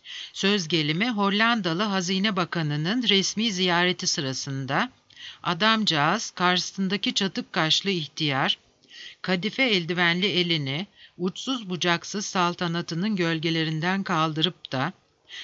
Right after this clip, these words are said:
"Hadi bakalım hep birlikte katılın şarkıma." dediğinde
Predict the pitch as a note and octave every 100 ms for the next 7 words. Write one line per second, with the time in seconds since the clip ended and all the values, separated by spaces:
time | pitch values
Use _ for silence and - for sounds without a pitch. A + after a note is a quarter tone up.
0 | - - A#3 G3 F3 - D3+ E3 G3+ -
1 | G#3+ E3+ F3 - A3 - F#3 G#3+ F#3+ D#3+
2 | D#3+ D3 D3 D#3 D3 C#3+ C3+ C#3 C3+ C#3
3 | C#3 G3+